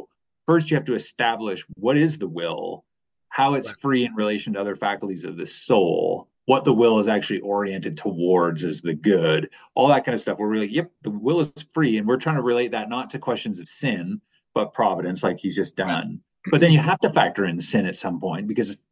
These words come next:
Speaker 1: uh, sin affects the
Speaker 2: Not free
Speaker 1: soul.
Speaker 2: with regard to sin, you're enslaved to sin. So there's, there, you have to have different category. I'm free to choose strawberry ice cream, but I'm
Speaker 1: Yeah.
Speaker 2: not free to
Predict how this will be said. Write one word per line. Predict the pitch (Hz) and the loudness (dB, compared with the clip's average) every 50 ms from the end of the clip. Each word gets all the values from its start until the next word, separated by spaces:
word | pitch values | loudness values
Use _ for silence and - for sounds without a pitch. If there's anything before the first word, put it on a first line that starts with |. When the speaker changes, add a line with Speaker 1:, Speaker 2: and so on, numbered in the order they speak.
| - | -16
Speaker 1:
uh, | - 78 78 - | -14 -14 -8 -6
sin | - - 127 117 | -2 2 2 2
affects | 117 117 - 120 120 - - | 2 2 2 0 0 0 -2
the | - | -2
Speaker 2:
Not | - | 0
free | - 180 180 | 2 4 4
Speaker 1:
soul. | - - | 4 4
Speaker 2:
with | - - | 0 -4
regard | - - 139 139 - | -14 -12 -12 -12 -12
to | 120 | -14
sin, | - - 151 147 127 | -8 -4 -4 -2 0
you're | 117 113 | 0 -2
enslaved | 113 110 - - 135 147 147 - | -2 -4 -4 -4 -4 -4 -4 -6
to | 120 | -8
sin. | - - 113 98 98 - _ _ | -12 -12 -14 -16 -16 -18 _ _
So | - - 135 | -10 -6 -2
there's, | 131 131 123 - - - - - - - - - | -2 -2 -2 -4 -8 -12 -14 -16 -16 -16 -14 -10
there, | 147 147 | -6 -2
you | 160 | -2
have | 170 160 | 0 0
to | 185 170 | 0 -2
have | 147 | -2
different | 156 143 139 123 | -2 -4 -4 -2
category. | 143 143 135 120 113 | -2 0 0 0 -2
I'm | 123 127 | -4 -6
free | - - 165 170 | -4 -4 -4 -4
to | 151 127 | -4 -6
choose | - - 151 143 135 117 - - _ _ _ | -6 -6 -6 -4 -6 -6 -10 -16 _ _ _
strawberry | - - - 147 139 143 135 139 135 127 117 - | -20 -8 -2 0 2 2 2 2 2 0 0 0
ice | 117 131 143 - - | 0 -2 -2 -4 -6
cream, | - 127 110 101 107 127 131 _ _ _ _ _ _ _ | -10 -10 -10 -10 -12 -14 -18 _ _ _ _ _ _ _
but | - 120 127 | -4 -2 0
I'm | 131 | 2
Speaker 1:
Yeah. | 143 143 | 2 0
Speaker 2:
not | 139 - - _ | 0 -2 -6 _
free | - 143 135 - - | -14 -14 -14 -12 -8
to | 143 135 127 123 117 110 | -6 -4 -4 -4 -4 -6